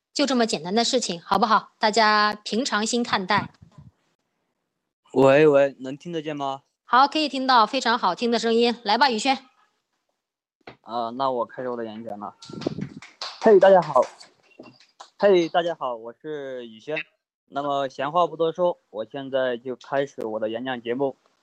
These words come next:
Speaker 2: 分享学习成果以及之后的学习安排。那么说到成果呢，第一点，我觉得我的口语表达在表达上面我更加的流畅了。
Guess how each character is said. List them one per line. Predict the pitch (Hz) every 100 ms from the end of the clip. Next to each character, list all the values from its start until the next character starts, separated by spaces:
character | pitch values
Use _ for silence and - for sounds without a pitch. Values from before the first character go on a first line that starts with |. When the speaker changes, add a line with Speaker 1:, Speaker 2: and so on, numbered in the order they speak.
| _ _ _ -
Speaker 2:
分 | 208
享 | 208 160 123
学 | - 127
习 | 120 131
成 | 123 139
果 | 135 117 -
以 | - 113
及 | 123 127
之 | - 185
后 | 190 185
的 | 131 85
学 | - 120
习 | 117 131
安 | 135
排。 | 131 120 113 - _ _ - _ _
那 | 175
么 | 196 202 185
说 | 208
到 | 202
成 | 190 131 165
果 | 165 135
呢， | 135 123 _
第 | 160 156
一 |
点， | 139 117 - _ _ _
我 | 120
觉 | 123 143
得 | 156 156 - -
我 | 123
的 | 131 131
口 | _ _ 123 170
语 | 175 175
表 | 143 120
达 | 113 117 127 - _ _
在 | 143 123
表 | 117 110
达 | 110
上 | 127 147
面 | 135 120
我 | 90 110
更 | 127 127
加 | 127
的 | 123
流 | 117 113 139
畅 | 175 156
了。 | 117